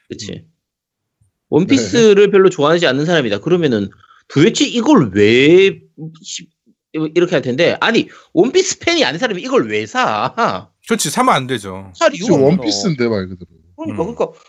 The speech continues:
Speaker 1: 원피스 팬한테는 괜찮은 게임, 게임이라고 말하기 좀 약간 애매하네. 웬-,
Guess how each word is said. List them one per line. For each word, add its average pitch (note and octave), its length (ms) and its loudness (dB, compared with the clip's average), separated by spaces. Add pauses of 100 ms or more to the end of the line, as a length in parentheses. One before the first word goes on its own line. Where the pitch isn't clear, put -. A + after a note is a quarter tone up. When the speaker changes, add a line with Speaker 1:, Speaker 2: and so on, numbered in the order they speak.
(140)
Speaker 1:
원피스 C4 500 -2
팬한테는 A#3 840 0
괜찮은 D#3+ 500 -2
게임, D#3 540 0 (340)
게임이라고 A#3+ 400 2
말하기 A2+ 220 2
좀 A2 160 -4
약간 - 160 -12
애매하네. A2+ 320 0
웬-, A2 240 2